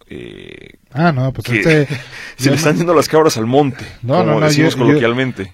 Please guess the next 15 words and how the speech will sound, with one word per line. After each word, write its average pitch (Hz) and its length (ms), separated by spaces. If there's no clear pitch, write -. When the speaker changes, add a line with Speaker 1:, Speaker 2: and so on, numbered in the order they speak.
Speaker 2:
yo 143 200
vi 170 100
el 185 200
debate 190 600
y 139 340
se 123 160
queda 165 200
así, 190 240
Speaker 1:
Sí. 139 100
Speaker 2:
y - 20
no 147 80
nomás 185 300
vi 196 80
el 196 80
debate. 180 480